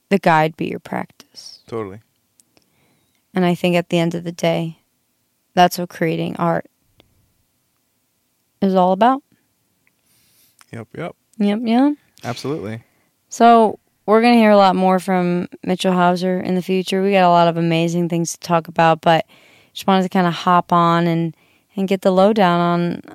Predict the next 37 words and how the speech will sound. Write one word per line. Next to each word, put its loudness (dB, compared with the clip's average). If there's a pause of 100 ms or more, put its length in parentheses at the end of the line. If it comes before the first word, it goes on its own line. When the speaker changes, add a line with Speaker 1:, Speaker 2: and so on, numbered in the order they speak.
(120)
Speaker 1:
on -2 (480)
his -2
views -2
on 0
producing -2
and, -4 (640)
and, -4
uh, -6 (320)
just -6
some -2
of -4
the -4
greatness -4
that -6
come, -4 (220)
comes -2
out -2
of -4
his -4
studio. -4 (240)
So -8 (240)
thanks, -6
Mitchell 2
Hauser. 2 (200)
Speaker 2:
Thank -8
you -10
very -8
much. 2
Speaker 1:
Um, 2 (280)
so 4 (300)
if 2
we 6
wanted 4
to, 2
to -4
find 2
you 2